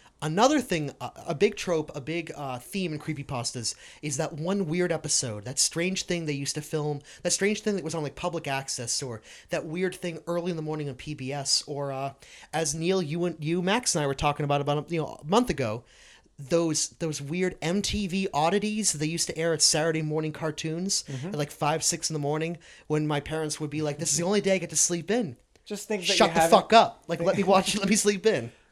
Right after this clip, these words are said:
Speaker 2: Just stuff that you haven't seen in ages.
Speaker 1: Exactly. And, uh, you, you vaguely remember it. And we discussed, Kevin, and tell me if you know this one.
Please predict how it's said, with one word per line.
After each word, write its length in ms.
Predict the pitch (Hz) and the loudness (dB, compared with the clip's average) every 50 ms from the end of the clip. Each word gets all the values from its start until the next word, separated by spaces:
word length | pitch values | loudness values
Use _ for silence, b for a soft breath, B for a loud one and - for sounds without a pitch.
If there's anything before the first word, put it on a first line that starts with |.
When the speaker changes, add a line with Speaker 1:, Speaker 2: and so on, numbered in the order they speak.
| _ - | _ -10
Speaker 2:
Just 160 | 165 - - | -8 -8 -2
stuff 220 | - 190 165 165 | 0 0 2 2
that 100 | 156 147 | 0 -4
you 100 | 147 143 | -4 -4
haven't 260 | 147 147 135 131 123 110 | -4 -4 -6 -6 -8 -8
seen 300 | - - 135 123 117 113 | -8 -6 -6 -6 -6 -8
in 100 | 117 113 | -8 -10
ages. 440 | - 123 117 104 - 110 - 135 - - | -10 -12 -12 -12 -14 -18 -20 -18 -14 -12
Speaker 1:
Exactly. 720 | 147 139 123 - - - 156 143 139 - - 113 95 95 - | -12 -8 0 2 4 4 4 4 2 2 -2 -4 -6 -4 -4
And, 220 | 151 147 147 139 - - | -4 -2 -2 -4 -2 0
uh, 200 | 139 143 143 151 - | 2 2 2 2 0
you, 260 | 170 156 170 170 151 - | 0 2 2 2 0 -2
you 240 | - 165 165 151 - - | -2 0 0 0 -2 -4
vaguely 720 | 143 139 127 131 160 165 196 226 247 196 240 247 247 233 | -10 -10 -4 -2 2 4 4 4 4 4 4 4 4 6
remember 480 | 233 240 233 226 240 240 240 233 247 254 | 6 6 6 6 4 4 4 4 4 4
it. 200 | 247 247 - B B B B B B | 4 2 -2 B B B B B B
And 140 | 175 170 170 | 0 2 2
we 100 | 185 190 | 0 2
discussed, 440 | 220 - - - 170 156 - - | 2 2 2 2 2 2 2 2
Kevin, 220 | - 202 202 170 156 | 2 2 2 2 2
and 80 | 151 | 0
tell 140 | - 190 190 | 0 2 2
me 100 | 185 180 | 2 2
if 120 | 165 156 170 | 2 2 2
you 80 | 180 165 | 2 2
know 80 | 156 151 | 4 4
this 200 | 160 151 - 131 | 4 2 2 -2
one. 200 | 104 95 95 | -4 -6 -8